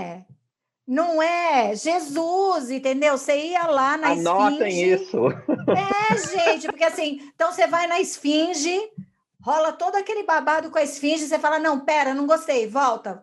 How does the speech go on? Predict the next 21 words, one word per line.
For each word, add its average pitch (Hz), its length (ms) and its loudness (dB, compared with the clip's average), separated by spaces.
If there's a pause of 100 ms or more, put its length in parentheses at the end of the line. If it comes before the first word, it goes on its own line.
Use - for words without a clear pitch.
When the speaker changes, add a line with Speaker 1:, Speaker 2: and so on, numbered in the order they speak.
(140)
Speaker 2:
de 226 200 -4
novo." 233 420 0 (240)
Speaker 1:
<laughs> - 240 -20
Speaker 2:
Gente! 277 1040 0 (800)
Speaker 1:
Take 220 300 2 (120)
two. 202 280 2 (1600)
Não, 190 360 0 (200)
e, 202 260 2
e 214 80 0
a 233 80 2
coisa 269 280 -2
é 254 140 2
essa, 220 200 -2
porque 220 280 -4
assim, 226 360 -4
eventualmente, 202 1400 0
a 139 100 2
gente 220 300 -2
tem 226 120 2
um 151 180 -2
jogo 139 560 -2